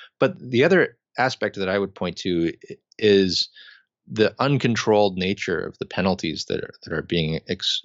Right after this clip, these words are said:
are being, um, being levied against people for, for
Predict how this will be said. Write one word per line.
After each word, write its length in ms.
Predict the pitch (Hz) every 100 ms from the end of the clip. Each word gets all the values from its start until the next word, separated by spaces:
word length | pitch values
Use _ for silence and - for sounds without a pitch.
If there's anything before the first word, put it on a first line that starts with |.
| -
are 280 | - - 92
being, 460 | 95 82 80 87 -
um, 340 | 92 78 73 - - - _ _ -
being 480 | 98 90 82 80 80 _
levied 300 | 127 202 120
against 300 | 76 78 -
people 320 | - 78 80
for, 340 | - 78 73 71 _
for 360 | - 90 78